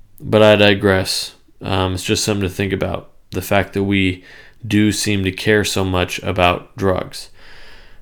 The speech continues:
And a lot of libertarians, libertarian conservatives will say, you know, what, what's business is it of the government what you do in your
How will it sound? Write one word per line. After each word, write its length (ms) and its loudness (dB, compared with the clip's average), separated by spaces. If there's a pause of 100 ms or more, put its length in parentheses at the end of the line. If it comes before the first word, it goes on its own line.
And 320 0
a 60 2
lot 260 4
of 300 0
libertarians, 760 2
libertarian 520 0
conservatives 580 2
will 140 -2
say, 360 2
you 80 0
know, 300 2
what, 560 -2
what's 320 0
business 540 2
is 160 -2
it 100 0
of 240 -4
the 60 0
government 720 0 (520)
what 280 2
you 180 2
do 480 2 (1080)
in 220 0
your 420 2